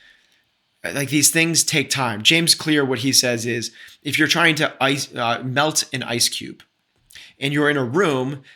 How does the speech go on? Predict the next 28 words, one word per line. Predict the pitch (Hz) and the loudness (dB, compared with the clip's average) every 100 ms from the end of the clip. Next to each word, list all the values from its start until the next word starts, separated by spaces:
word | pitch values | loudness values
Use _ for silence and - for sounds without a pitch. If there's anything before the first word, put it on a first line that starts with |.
| - | -6
that | 127 | -2
is | 127 | 0
five | - - 139 147 127 | 0 0 2 2 0
degrees | 135 127 131 127 | -2 0 2 2
Fahrenheit, | - 120 107 95 65 - - _ _ _ _ _ _ _ _ _ | 0 -2 -4 -10 -10 -10 -12 _ _ _ _ _ _ _ _ _
you | 117 143 190 208 220 185 - _ 113 | -4 2 4 4 0 -4 -10 _ -4
doing | 151 147 | 0 2
all | 135 160 | 2 0
the | 175 170 | 2 2
effort | 156 147 117 | 2 0 -2
to | 139 | -2
warm | 123 110 135 156 180 175 | -4 -4 0 2 0 0
up | 165 165 - | -2 -4 0
that | 151 143 135 | 0 0 -2
room, | 143 156 117 117 139 | 0 0 0 -4 -8
and | - 127 | -10 -2
you | |
get, | 127 135 - - | -2 -2 -6 -14
it's | - | -6
a | 139 | -4
lot | 127 147 151 | -2 0 2
of | 175 160 | 2 2
work | 202 165 - | 0 0 0
to | 139 | -4
warm | 117 143 160 | -2 0 0
up | 175 170 | 0 0
that | 170 - | -2 -2
room, | 135 139 131 | -2 -2 -4